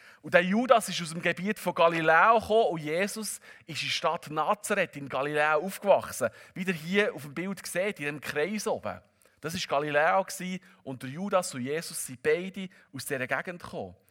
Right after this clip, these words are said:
Jesus hat also als Giel die Kreuze müssen gesehen haben, wo die Römer all die Menschen haben dort, die aufständig waren und selber von sich haben gesagt, sie seien der Messias. Das Kreuz war die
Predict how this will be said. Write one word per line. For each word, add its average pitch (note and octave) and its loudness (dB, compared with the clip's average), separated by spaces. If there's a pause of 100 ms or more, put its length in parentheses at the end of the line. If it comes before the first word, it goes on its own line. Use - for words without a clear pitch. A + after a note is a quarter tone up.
(340)
Jesus D3 -4
hat A#2 -8
also C3+ 0
als A#2 -8
Giel D3+ -10
die A2 -10
Kreuze C3 -10
müssen B2 -8
gesehen F3 -6
haben, G#2 -2 (420)
wo A2 -10
die - -16
Römer D3 -6 (240)
all C3 -2
die C#3+ -12
Menschen B2+ -8
haben B2+ -12
dort, A#2+ -8 (160)
die A2 -10
aufständig B2 -8 (120)
waren - -16 (260)
und A2 -12
selber C3 -6
von A#2 -14
sich B2+ -10
haben A#2+ -10
gesagt, A#2 -8 (180)
sie - -12
seien A#2 -12
der G#2+ -12
Messias. A2 -12 (1300)
Das - -6
Kreuz - -2 (260)
war D3+ -8 (160)
die D3+ -12